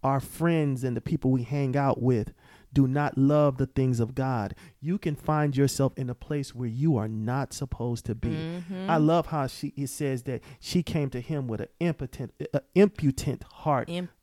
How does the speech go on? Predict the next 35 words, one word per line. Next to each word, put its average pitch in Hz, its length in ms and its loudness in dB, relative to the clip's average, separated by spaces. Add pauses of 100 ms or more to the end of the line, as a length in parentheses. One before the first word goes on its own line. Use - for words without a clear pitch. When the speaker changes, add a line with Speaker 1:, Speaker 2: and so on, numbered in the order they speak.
(100)
Speaker 2:
impudent. 175 720 -10
Speaker 1:
Yeah, 147 260 6
it's 123 100 2
like, 135 160 -6 (420)
"Hey, - 360 -8 (260)
I 151 140 0
was 120 180 0
looking 120 360 -6
for 120 80 -8
you." 135 400 2
Speaker 2:
Specifically, 170 720 -2
Speaker 1:
And 156 80 -10
flattered 403 380 10
Speaker 2:
right? 330 160 4
Speaker 1:
him. - 120 -12 (340)
And 220 200 0
flattered, 220 360 10
Speaker 2:
Specifically. 139 180 -6
Speaker 1:
like 151 160 6
she 240 160 6
was 151 240 8
literally 240 360 6
just 214 200 0
looking 208 240 2
for 196 100 4
him. 147 320 4 (300)
This 190 180 2
is 170 100 0
a 151 60 4
woman 143 300 4
who 135 120 4
took 131 280 -6
down 110 240 -4
mighty 143 760 -2
men. 110 440 -6